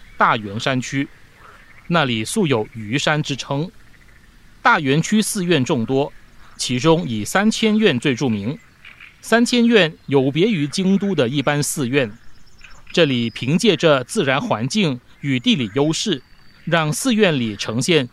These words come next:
清幽安详的气氛。明白了作者当时是处在一个那么空灵清静的环境，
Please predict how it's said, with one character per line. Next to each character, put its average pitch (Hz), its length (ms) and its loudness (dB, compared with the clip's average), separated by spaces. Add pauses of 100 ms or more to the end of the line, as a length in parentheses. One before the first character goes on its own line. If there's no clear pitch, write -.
(140)
清 226 440 2
幽 202 260 2 (100)
安 165 260 -2
详 - 280 -4
的 110 100 -6
气 123 240 -4
氛。 127 220 2 (1300)
明 226 200 2
白 208 160 2
了 180 140 4
作 226 180 4
者 113 280 0
当 208 200 0
时 - 160 -2
是 185 160 -2
处 98 280 -10
在 139 260 0
一 123 160 -2
个 143 300 2 (180)
那 262 220 4
么 175 140 4
空 208 340 0
灵 135 320 -4 (100)
清 220 300 2
静 190 240 0
的 120 100 0
环 104 220 -6
境， 131 280 -2